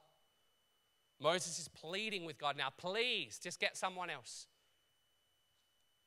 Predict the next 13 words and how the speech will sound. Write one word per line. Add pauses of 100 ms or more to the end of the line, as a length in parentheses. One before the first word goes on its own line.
(460)
I
love
that
God
doesn't
let
him
off
the
hook. (1600)
No,
no,
no.